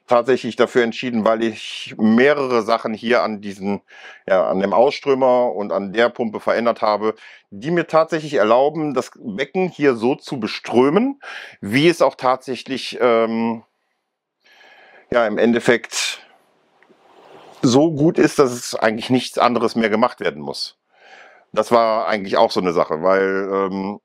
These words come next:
wie gesagt, der Nozzle, das ist eine Kleinigkeit, äh, entsprechende Sachen, äh, zu den, in Links findet ihr unten in der Infobox. Bei der Smart Drift bin ich hingegangen und habe den Original, äh, Strömungskopf hier ausgetauscht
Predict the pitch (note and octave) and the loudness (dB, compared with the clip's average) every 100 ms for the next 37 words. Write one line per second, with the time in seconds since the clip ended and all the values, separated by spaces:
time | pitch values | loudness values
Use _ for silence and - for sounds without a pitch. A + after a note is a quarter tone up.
0 | _ _ G#2 G2+ G#2+ G#2+ A2+ D#3+ F3 D#3 | _ _ -4 0 0 2 2 2 2 0
1 | G2+ F#2+ - B2+ D3 - C#3+ C#3 - - | -2 -6 -2 -2 -2 -2 0 0 -4 -6
2 | G2+ A2+ D#2 G#2 - B2+ B2+ A2+ A#2 C#3+ | -2 0 0 -4 -6 -4 -4 0 0 0
3 | B2 A#2+ A#2 - - A2 G#2 - A#2+ A#2 | -2 -2 -4 -6 -4 0 0 0 0 2
4 | G#2 G2+ F#2+ G2 _ - G2 G#2 G2+ F#2+ | 0 -4 -6 -8 _ -10 -4 -2 -2 -2
5 | F#2+ A#2+ B2+ - - B2+ A#2 A2 G2+ A2+ | 0 -2 -2 -6 -2 0 2 2 0 -2
6 | A2+ G2+ F#2+ F#2 F2+ - E3 G#2+ F2+ C3+ | -2 0 2 2 0 -4 -2 -2 0 -2
7 | - - - - - - - _ _ A2 | -4 -20 -20 -20 -20 -20 -20 _ _ -4
8 | A2+ A#2+ A#2 A#2 - C3 D3 - E3+ - | 2 4 4 0 0 2 2 2 0 0
9 | D#3+ C#3 D#3+ E3+ D3 D#3 D3 C3+ - B2 | -4 -2 -4 -2 0 0 0 -6 -6 -2
10 | A#2 A#2 G#2+ A2+ D3+ - - A2+ A#2+ A2+ | -2 0 0 2 0 -4 -10 0 2 2
11 | A2 - C#3 E3 D#3 - E3 - - C3+ | 0 0 0 0 -4 -4 -4 -4 -4 0
12 | A#2+ - F3+ - D#3+ D3+ D3 D#3 - | 0 0 -2 -2 -8 0 0 0 -8